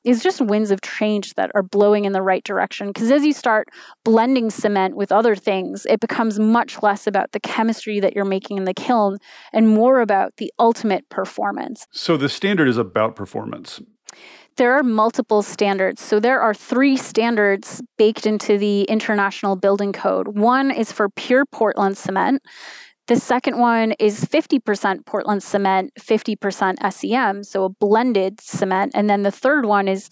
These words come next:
Speaker 1: pure performance-based. So we don't care what you do, as long as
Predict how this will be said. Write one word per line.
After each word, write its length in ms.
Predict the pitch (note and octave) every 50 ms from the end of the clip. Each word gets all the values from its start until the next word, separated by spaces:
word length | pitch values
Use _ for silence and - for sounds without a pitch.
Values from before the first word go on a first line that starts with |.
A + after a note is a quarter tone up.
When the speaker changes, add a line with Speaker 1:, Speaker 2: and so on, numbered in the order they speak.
| - - - _ _ -
Speaker 1:
pure 320 | - - - B3+ B3 A#3+ A#3+
performance-based. 1120 | - - A#3 G3+ - - F#3 F#3 F#3 F3 - - - - - - - - - - E3 - -
So 200 | - F#3 F3+ F#3+
we 160 | F#3+ A3 B3+
don't 160 | C#4+ C#4 B3+ -
care 340 | - - A3 G3+ G3+ G#3 - - - - _ _ _ -
what 280 | A3 C4 D4 C4+ -
you 180 | A3+ A3+ A3 G3+
do, 360 | G3 F#3+ F#3 F#3+ F#3 F#3 F#3+ -
as 200 | G#3+ G#3+ G#3 G3
long 280 | G#3+ A3+ A3+ A3+ A3+ A3
as 400 | G#3+ G#3 G3+ G3+ - - -